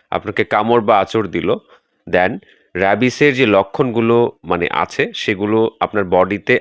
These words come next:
আসার আগ পর্যন্ত যে সময়কালটা, সেটাকেই কিন্তু ইনকিউবেশন পিরিয়ড বলা হয়ে থাকে। অনেকে আস্ক করে থাকেন যে,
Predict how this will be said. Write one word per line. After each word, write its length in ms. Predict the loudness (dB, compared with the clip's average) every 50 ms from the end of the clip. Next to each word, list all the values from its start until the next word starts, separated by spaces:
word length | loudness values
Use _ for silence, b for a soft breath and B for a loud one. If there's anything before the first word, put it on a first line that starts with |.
| -2 _
আসার 400 | -4 -4 -2 -2 -2 -2 -2 0
আগ 120 | 0 -2 -4 -4 _
পর্যন্ত 380 | -2 0 0 0 0 -2 0 0
যে 180 | 0 2 0
সময়কালটা, 720 | 0 0 0 2 2 2 2 2 0 0 0 0 0 -2 0
সেটাকেই 520 | 0 -2 0 0 0 0 0 0 -2 -2
কিন্তু 340 | -2 -2 -4 -4 -4 -4 -2
ইনকিউবেশন 760 | -2 -2 -2 -4 -4 -4 0 2 2 4 2 2 0 -2 -4
পিরিয়ড 280 | -2 0 2 2 2 2
বলা 260 | 2 0 2 2 0
হয়ে 180 | -2 -4 -6 -6
থাকে। 300 | -8 -10 -10 -10 -12 -14 B B B B B B B B -2
অনেকে 360 | 0 0 0 0 2 2 2
আস্ক 220 | 2 0 -2 -2
করে 160 | 0 0 0 2
থাকেন 380 | 0 -2 -2 0 -2 -2 -2
যে, 360 | 0 2 2 4 4 4 2